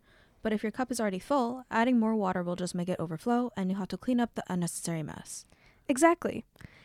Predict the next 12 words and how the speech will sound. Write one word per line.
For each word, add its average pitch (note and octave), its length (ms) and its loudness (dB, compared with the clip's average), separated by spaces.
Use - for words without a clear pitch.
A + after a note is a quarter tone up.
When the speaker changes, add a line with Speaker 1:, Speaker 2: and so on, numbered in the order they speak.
Speaker 2:
In C4 100 6
a C4+ 60 8
study C#4+ 360 2
done B3+ 280 2
by A#3 140 4
Doctor A#3 360 0
Pascalis B3+ 680 2
and G3+ 140 -2
colleagues, F#3+ 560 0
they A#3+ 100 2
tested C4+ 380 0
subjects' - 580 -4